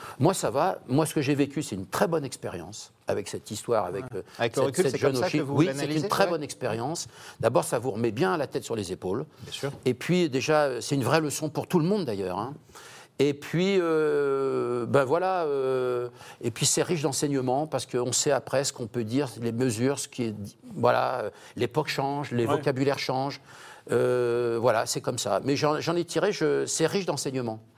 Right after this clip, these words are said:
Speaker 1: pour moi. C'est positif.
Speaker 2: Alors samedi dernier aussi, on parle d'Amir qui a remporté, euh, la chanson de l'année sur
Speaker 1: Ah oui.
Speaker 2: T F un grâce au titre, euh,
Speaker 1: Ouais.
Speaker 2: Ce soir. Euh, pour vous, c'est mérité, euh,
Speaker 1: Ah oui.
Speaker 2: Amir ?
Speaker 1: Grand, grand talent.
Speaker 2: Ouais.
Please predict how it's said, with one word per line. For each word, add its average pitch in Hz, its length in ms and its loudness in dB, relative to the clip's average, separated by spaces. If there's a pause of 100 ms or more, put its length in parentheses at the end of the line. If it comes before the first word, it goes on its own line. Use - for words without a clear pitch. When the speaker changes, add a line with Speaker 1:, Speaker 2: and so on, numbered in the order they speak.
Speaker 1:
pour 113 120 0
moi. 104 200 2 (180)
C'est - 160 0
positif. 156 600 -4 (360)
Speaker 2:
Alors 160 160 4
samedi 220 320 -2
dernier 196 360 0
aussi, 165 220 -2
on 175 80 0
parle 139 220 0
d'Amir 180 480 0
qui - 180 -2
a 143 60 4
remporté, 185 680 0 (280)
euh, 147 200 2
la 143 140 0
chanson 180 380 -4
de 196 40 0
l'année 214 220 0
sur 170 160 -2
Speaker 1:
Ah 156 60 4
oui. 175 80 4
Speaker 2:
T 180 80 0
F 190 80 -4
un 220 100 0
grâce 156 280 0
au 170 100 2
titre, 185 320 -4
euh, 143 80 4
Speaker 1:
Ouais. 110 120 6
Speaker 2:
Ce 170 200 -2
soir. 190 380 -2 (280)
Euh, 165 220 2
pour 185 180 -2
vous, 254 140 2
c'est 311 100 0
mérité, 220 420 0 (100)
euh, 165 380 0
Speaker 1:
Ah 98 120 4
oui. 101 80 -2 (680)
Speaker 2:
Amir ? 165 280 2
Speaker 1:
Grand, - 340 2
grand 143 240 0
talent. 107 380 -6
Speaker 2:
Ouais. 139 100 -10